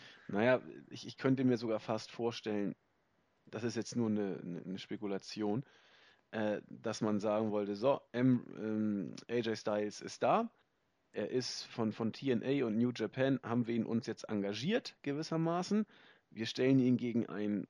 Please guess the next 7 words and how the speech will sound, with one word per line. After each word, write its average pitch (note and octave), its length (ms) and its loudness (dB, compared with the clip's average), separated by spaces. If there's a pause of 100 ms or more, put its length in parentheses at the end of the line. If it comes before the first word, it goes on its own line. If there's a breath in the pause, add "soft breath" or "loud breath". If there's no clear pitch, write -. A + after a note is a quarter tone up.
äh, F#2+ 320 -6 (160)
All-Star C#3 720 0 (140)
aus A2+ 260 -2
dem A#2 220 0
W A2 160 -2
W G#2 80 -4
E-Bereich. F3 1120 0